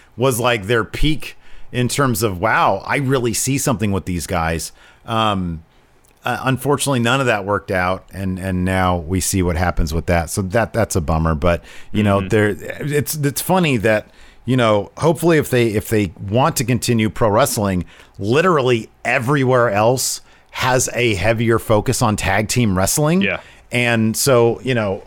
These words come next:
Speaker 1: obviously A E W is pretty stacked right now with the tag teams. Impact has a good tag team division. Um, and of course, New Japan, I, you know, who wouldn't wanna see these guys, you know, doing, uh, tag stuff in New Japan?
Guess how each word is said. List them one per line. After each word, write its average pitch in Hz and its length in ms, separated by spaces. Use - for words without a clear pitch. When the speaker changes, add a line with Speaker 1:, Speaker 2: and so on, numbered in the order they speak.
Speaker 1:
obviously 143 640
A 123 180
E 113 80
W 107 360
is 104 240
pretty 120 260
stacked 101 440
right 104 200
now 101 260
with 104 180
the 110 60
tag 104 320
teams. 104 340
Impact 127 480
has 120 140
a 104 80
good 110 440
tag 117 280
team 117 220
division. 110 640
Um, 98 640
and 117 220
of 98 100
course, 123 240
New 123 160
Japan, 110 480
I, 101 140
you 110 140
know, 104 180
who 117 100
wouldn't 113 220
wanna 107 160
see 110 160
these 98 240
guys, 92 420
you 104 120
know, 101 180
doing, 98 400
uh, 92 260
tag 98 320
stuff - 260
in 92 80
New 90 100
Japan? 87 460